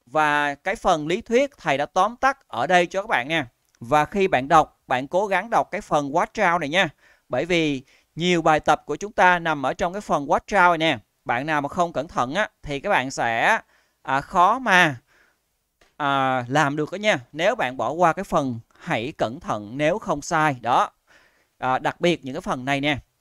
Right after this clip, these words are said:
cố gắng đọc nha. Rồi, cố gắng đọc đây. Đó, đây nè. Rồi, bây giờ chúng ta sẽ làm các bạn nha. Cái bài tập ngữ pháp này nó về modal verb. Tuy nhiên, nó ở mức độ là cao cấp các bạn nha. Rồi, ở mức độ là cao cấp. À, tuy nhiên có những câu rất là dễ luôn.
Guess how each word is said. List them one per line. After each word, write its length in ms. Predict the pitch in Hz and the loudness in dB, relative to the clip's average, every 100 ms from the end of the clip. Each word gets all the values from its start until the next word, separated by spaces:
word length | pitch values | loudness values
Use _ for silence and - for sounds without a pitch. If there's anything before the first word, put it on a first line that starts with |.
| _ | _
cố 200 | 156 196 | 0 2
gắng 180 | 185 | -2
đọc 240 | 220 147 - | 0 -2 2
nha. 160 | 185 131 _ _ - | 0 0 _ _ -2
Rồi, 200 | 131 117 | -2 0
cố 160 | 139 | -4
gắng 140 | 170 185 | -4 -2
đọc 200 | 139 - | -2 0
đây. 240 | 143 143 - | 0 0 -6
Đó, 260 | 117 147 - | -4 -4 -4
đây 140 | 131 | -6
nè. 200 | 135 135 107 _ _ _ _ _ | -4 -6 -8 _ _ _ _ _
Rồi, 180 | 120 131 107 _ _ _ - | -4 -4 -6 _ _ _ -2
bây 140 | 180 | 2
giờ 160 | 175 156 | 4 2
chúng 180 | 190 | -2
ta 160 | - 180 | 0 0
sẽ 260 | 165 123 147 | 0 -2 2
làm 260 | 170 147 | 2 0
các 60 | 180 | 0
bạn 140 | 143 | -2
nha. 180 | 170 185 | 2 0
Cái 160 | - 202 | 0 -2
bài 240 | 175 143 | 0 2
tập 180 | 143 - | 0 -4
ngữ 120 | 131 | -8
pháp 300 | - 214 - | -2 -4 -2
này 140 | 175 139 | -4 -4
nó 80 | |
về 320 | 180 165 147 135 - _ | -2 2 2 0 -6 _
modal 360 | 160 175 170 | 0 2 2
verb. 260 | 143 180 254 - _ | 2 4 4 0 _
Tuy 140 | 180 | -8
nhiên, 360 | 180 185 175 151 | -4 -6 -6 -10
nó 80 | 147 | -4
ở 200 | 131 120 | -2 -2
mức 200 | 156 - | -4 -4
độ 260 | 170 117 131 | -2 0 0
là 200 | 143 135 | 0 -2
cao 220 | - 165 | -6 -6
cấp 180 | 214 233 | -6 -4
các 80 | 254 | -2
bạn 180 | 127 | 0
nha. 160 | 156 180 - _ _ | 2 2 0 _ _
Rồi, 200 | 147 127 | -4 -2
ở 160 | 110 113 | -2 -4
mức 160 | - | -2
độ 180 | 185 117 | 0 2
là 120 | 131 | 2
cao 160 | 123 151 | -2 -4
cấp. 220 | 190 233 - _ _ _ _ _ _ _ _ | 0 0 -2 _ _ _ _ _ _ _ _
À, 140 | 135 131 | -2 0
tuy 220 | 185 175 | 2 2
nhiên 280 | 170 170 170 | 0 -4 -2
có 140 | 170 | -4
những 200 | 202 165 | -4 -6
câu 220 | 185 160 | -4 -4
rất 220 | 180 262 | -4 -8
là 40 | 151 | -10
dễ 240 | 131 117 | -6 -6
luôn. 260 | 170 180 | -4 -4